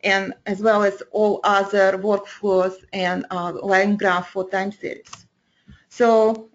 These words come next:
it's all been loaded in Transmart, and it just shows that, um, what type of,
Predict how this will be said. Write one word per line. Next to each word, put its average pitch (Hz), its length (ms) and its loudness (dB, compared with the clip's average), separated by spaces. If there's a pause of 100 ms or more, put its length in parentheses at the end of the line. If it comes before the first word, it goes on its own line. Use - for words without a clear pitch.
it's 220 260 -8 (140)
all 226 220 2
been 262 300 4
loaded 226 320 2
in 208 160 -2
Transmart, 220 800 0
and 202 200 -4
it 196 180 -14
just 208 260 -2
shows 208 460 0
that, 190 400 -2
um, 180 300 -8 (280)
what 196 200 -4
type 214 240 2
of, 202 160 -4